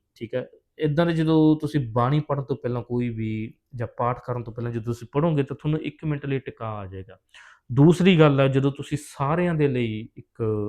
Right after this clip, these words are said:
ਅ, ਐਨਰਜੀ, ਇੱਕ ਪੋਜ਼ਿਟਿਵ ਵਾਈਬ ਭੇਜੋਗੇ, ਇੱਕ ਦੁਆਵਾਂ ਭੇਜੋਗੇ, ਤਾਂ ਉਹ ਵਾਪਸ ਤੁਹਾਡੇ ਕੋਲੇ ਆ ਜਾਣੀਆਂ। ਦਸ ਗੁਣਾ ਉਹ ਵਾਪਸ ਆਉਂਦੀਆਂ ਨੇ। ਤੇ ਜਿਹੜੇ ਬੰਦੇ ਭਗਤੀ ਕਰਦੇ ਨੇ, ਜਿਹੜੇ ਤੁਸੀਂ ਵੱਡੇ ਪਿਆਰੇ ਜਿਹੜੇ ਕਰਦੇ ਹੋ,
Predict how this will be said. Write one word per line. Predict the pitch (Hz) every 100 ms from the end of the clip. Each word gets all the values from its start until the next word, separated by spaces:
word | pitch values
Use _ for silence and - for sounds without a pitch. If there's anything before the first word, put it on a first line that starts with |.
| 117 _ _ _
ਅ, | 117 101 104 123
ਐਨਰਜੀ, | 120 127 120 123 117 120
ਇੱਕ | -
ਪੋਜ਼ਿਟਿਵ | 110 131 135 - 143 127
ਵਾਈਬ | 113 110
ਭੇਜੋਗੇ, | 120 113 107 110 113
ਇੱਕ | - 120 117 113 - - - _ 127
ਦੁਆਵਾਂ | 135 135 131 160
ਭੇਜੋਗੇ, | 165 147 123 120 110 110 - _
ਤਾਂ | 147
ਉਹ | - 165
ਵਾਪਸ | 131 127 127
ਤੁਹਾਡੇ | - - 123 120
ਕੋਲੇ | 117 107
ਆ | 101 87
ਜਾਣੀਆਂ। | 85 92 92 _ _ _ _ _ - 113
ਦਸ | 135 143
ਗੁਣਾ | 139 131
ਉਹ | 127
ਵਾਪਸ | 120 104 107 101
ਆਉਂਦੀਆਂ | 101 107
ਨੇ। | 110 113 - - - _ -
ਤੇ | 139 131 131 - 151
ਜਿਹੜੇ | 123 151 175
ਬੰਦੇ | 143 131
ਭਗਤੀ | 127 131 - 117
ਕਰਦੇ | 117 107 104 107
ਨੇ, | 104 104 104 - - -
ਜਿਹੜੇ | 113 107
ਤੁਸੀਂ | 107 - - 117 117 117
ਵੱਡੇ | 113 104 110
ਪਿਆਰੇ | - 107 104 107
ਜਿਹੜੇ | 104 107
ਕਰਦੇ | - 117 117 117
ਹੋ, | 98